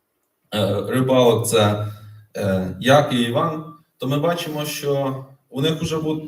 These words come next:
навіть власна справа. Тобто ми бачимо, що з ними працював їхній батько, у них були наймані робітники, і по факту що пропонує їм Ісус? «Залиш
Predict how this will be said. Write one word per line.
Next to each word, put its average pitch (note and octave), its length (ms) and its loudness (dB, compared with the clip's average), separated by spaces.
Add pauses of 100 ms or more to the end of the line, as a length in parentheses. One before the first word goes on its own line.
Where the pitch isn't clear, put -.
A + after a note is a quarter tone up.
навіть C#3+ 360 4 (500)
власна B2+ 360 0
справа. A2 440 -2
Тобто A#2 260 -4
ми C3 120 0
бачимо, C#3 420 2
що A#2 540 0 (580)
з A#2 140 -12
ними D3 200 -4
працював B2 400 -4
їхній E3 300 -4
батько, B2 480 -2
у - 20 -4
них C#3+ 140 -4
були C3+ 240 -4
наймані C#3 440 -2
робітники, B2 560 -8
і C#3 160 -2
по - 100 -8
факту D#3 320 -2
що D3+ 180 -6
пропонує A#2+ 460 -8
їм G#2 100 -10
Ісус? - 380 -16 (280)
«Залиш E3 480 -4